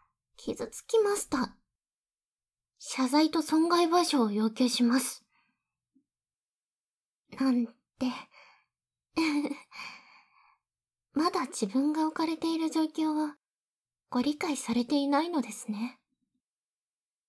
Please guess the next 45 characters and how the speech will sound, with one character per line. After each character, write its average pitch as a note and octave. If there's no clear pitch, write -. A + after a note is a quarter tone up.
こ B3+
こ D#4
は D#4+
日 B3+
本 G4
海 C#4+
の G3
沖 D4
で C4+
す。 -
マ A3+
ダ A#3+
イ、 B3
カ -
レ E4
イ、 A3
マ A#3+
イ C#4
ワ D4+
シ、 A#3
サ A#3+
バ E4
な F4
ん F4
か -
が A3
取 G#3
れ G3+
ま G#3+
す。 -
あ D#4+
と F4
は B3
ク -
ジ C4+
ラ E4+
が F4+
回 F4+
遊 F#4
し F4+
て F4+
い F#4
る F#4+
の D#4+
で、 B3+